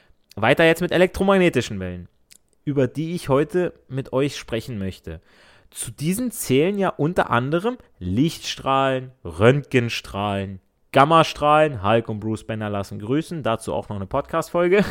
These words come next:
<laughs> Radiowellen und auch Mikrowellen.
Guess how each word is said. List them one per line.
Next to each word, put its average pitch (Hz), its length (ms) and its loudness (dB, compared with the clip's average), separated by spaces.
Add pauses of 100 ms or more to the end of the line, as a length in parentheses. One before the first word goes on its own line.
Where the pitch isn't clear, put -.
(200)
<laughs> - 280 -20
Radiowellen 156 840 4
und 101 260 -6
auch 208 340 2
Mikrowellen. 117 880 -2